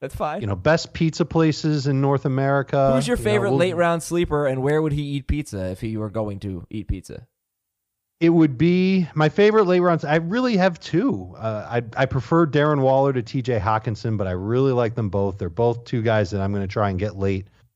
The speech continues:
Speaker 2: on all my teams, and I might be able to come up with a third and a fourth one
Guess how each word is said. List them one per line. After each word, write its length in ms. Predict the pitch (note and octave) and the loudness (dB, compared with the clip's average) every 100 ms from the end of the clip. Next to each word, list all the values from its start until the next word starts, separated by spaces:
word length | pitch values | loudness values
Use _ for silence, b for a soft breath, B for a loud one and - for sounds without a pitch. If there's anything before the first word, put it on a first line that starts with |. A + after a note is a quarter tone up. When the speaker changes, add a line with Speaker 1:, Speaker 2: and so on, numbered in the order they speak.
| _ _ - | _ _ -4
Speaker 2:
on 120 | G#2 | 0
all 180 | A2 A2+ | 2 2
my 220 | G#2+ F#2+ | 0 -2
teams, 440 | - G#2+ G2+ G2 | -2 -2 -2 -4
and 200 | G2+ A#2 | -4 -2
I 60 | A#2 | 0
might 260 | C3+ B3 | 0 -2
be 120 | - F3+ | 0 0
able 140 | E3+ | 2
to 80 | C#3+ | 0
come 220 | D3 B2+ | 0 0
up 120 | B2 | 0
with 140 | A#2 G2+ | -2 -4
a 60 | |
third 340 | G2 B2+ A#2+ A2+ | -4 -2 -2 -2
and 60 | |
a 40 | F2+ | -4
fourth 380 | - G#2+ G2+ | -4 -4 -4
one 380 | F2+ D#2+ D2+ D2+ | -6 -10 -10 -16